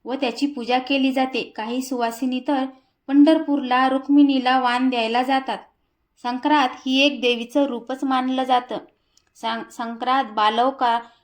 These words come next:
कर्णावर असून वाहन वाघ आहे व उपवाहन घोडा आहे. संक्रांत शके एकोणीसशे सत्तेचाळीस, बुधवार,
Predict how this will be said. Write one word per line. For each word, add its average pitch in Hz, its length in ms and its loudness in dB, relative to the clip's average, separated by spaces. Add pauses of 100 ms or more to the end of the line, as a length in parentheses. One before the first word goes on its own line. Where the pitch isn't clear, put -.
(120)
कर्णावर 247 500 0
असून 285 460 0
वाहन 254 360 0
वाघ 240 300 2
आहे 247 280 -2 (420)
व 262 80 0
उपवाहन 247 720 -2
घोडा 226 260 -2
आहे. 254 320 0 (4000)
संक्रांत 269 480 0 (340)
शके 277 300 -2
एकोणीसशे 294 560 2
सत्तेचाळीस, 277 720 -2
बुधवार, 226 540 -2